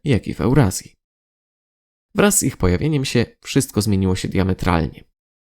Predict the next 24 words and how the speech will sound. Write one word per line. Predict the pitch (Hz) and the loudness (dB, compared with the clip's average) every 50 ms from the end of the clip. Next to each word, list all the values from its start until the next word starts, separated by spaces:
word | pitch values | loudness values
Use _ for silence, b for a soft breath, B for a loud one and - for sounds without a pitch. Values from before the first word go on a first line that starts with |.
| _ _ - | _ _ -12
Podbite | - 160 180 196 196 - 170 | -10 -8 -4 -4 -2 0 0
zostały | 143 135 131 - - 139 123 110 | 0 0 -2 -2 -2 0 0 0
nowe | 104 107 123 147 139 123 113 | 0 0 -2 -2 -2 -2 -4
szczyty | - - - - - - | -4 -4 -8 -6 -4 -4
ewolucji | - 101 120 135 139 127 - - - - - - - _ _ | -2 0 0 0 0 -2 -4 -4 -6 -8 -8 -10 -12 _ _
dzięki | - - 160 175 - - 147 | -8 -6 -6 -6 -6 -10 -8
kluczowym | - 135 131 131 - 202 190 160 135 | -6 -6 -4 -2 -2 -2 0 0 -2
różnicom | 120 110 107 - 113 110 - - 104 101 | 0 -2 -2 -2 -4 -4 -2 -2 -2 0
między | 98 95 95 87 98 120 | 0 -2 -2 -2 -4 -2
nimi | 151 175 160 151 147 143 - _ - | -2 -2 -2 -4 -4 -6 -10 _ -12
a | - - | -10 -8
innymi | - 190 196 190 170 123 98 95 - | -6 -4 -2 0 0 0 0 0 -2
małpami. | - - 110 - - 151 107 90 - _ _ _ _ _ _ _ _ _ _ _ _ _ _ _ _ _ _ _ _ _ _ _ _ - | -4 -4 -4 -2 0 0 0 0 -2 _ _ _ _ _ _ _ _ _ _ _ _ _ _ _ _ _ _ _ _ _ _ _ _ -6
Te | - | -2
różnice | - 202 190 - 170 175 180 - - | 0 0 0 -2 -4 -4 -4 -4 -4
obejmowały | - 113 117 113 107 107 107 120 120 117 107 | -2 0 0 2 2 2 0 2 2 0 0
przede | - - - 98 95 - | -2 -2 -2 -2 0 -2
wszystkim | - - 156 151 - - - 120 110 | -2 -2 -4 -6 -6 -6 -6 -4 -2
większe | 101 101 98 101 107 - - 101 | -2 -2 -2 -2 -4 -4 -4 -4
mózgi | 95 92 92 92 - - 139 151 180 - _ | -4 -4 -6 -8 -8 -6 -6 -6 -6 -8 _
oraz | - 196 185 160 123 | -12 -8 -8 -6 -6
większe | 110 101 127 127 131 - - 113 | -6 -4 -6 -6 -6 -6 -6 -4
rozmiary | - 98 - - - - - 117 | -4 -4 -6 -6 -6 -4 -4 -4
ciała. | - - 120 92 98 - - - | -4 -2 -2 -2 -2 -4 -6 -10